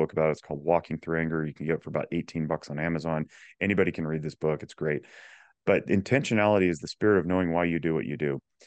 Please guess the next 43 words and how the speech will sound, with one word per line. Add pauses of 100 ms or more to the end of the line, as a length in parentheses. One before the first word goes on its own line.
(120)
And
if
you
don't
have
anchored
principles,
you
don't
know
why
you
do
what
you
do. (120)
You've
handed
yourself
over
to
limbic
reaction, (380)
belief
response,
whatever
lens
you
view
the
world
through. (600)
And
you
are
not
in
control
now. (260)
Your, (280)
your
beliefs
are.